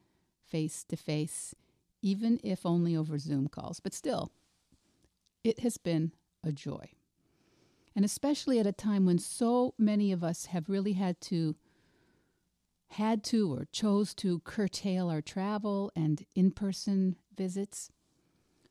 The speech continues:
Some of these media options like podcasting have given a lot of us a lot of support, a lot of encouragement, and even some positive challenges. So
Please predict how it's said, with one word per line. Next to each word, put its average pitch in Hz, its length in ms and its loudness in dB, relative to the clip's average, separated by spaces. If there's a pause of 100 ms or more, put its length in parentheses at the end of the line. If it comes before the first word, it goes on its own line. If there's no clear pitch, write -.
(120)
Some 233 260 0
of 262 140 2
these 214 320 -4 (100)
media 208 640 0
options 226 500 -2
like 180 180 -6 (180)
podcasting 196 720 -2
have 175 280 -2 (680)
given 214 540 2 (920)
a 180 80 -2 (100)
lot 190 300 0
of 185 160 0
us 175 220 -2 (100)
a 190 40 -6
lot 151 360 -4 (140)
of - 100 -10
support, - 500 -12 (640)
a 165 40 -4
lot 147 140 0
of 147 80 -4
encouragement, 160 800 0 (500)
and 220 120 4
even 196 200 4
some 180 200 0
positive 175 560 -6
challenges. 143 560 -4
So - 260 -4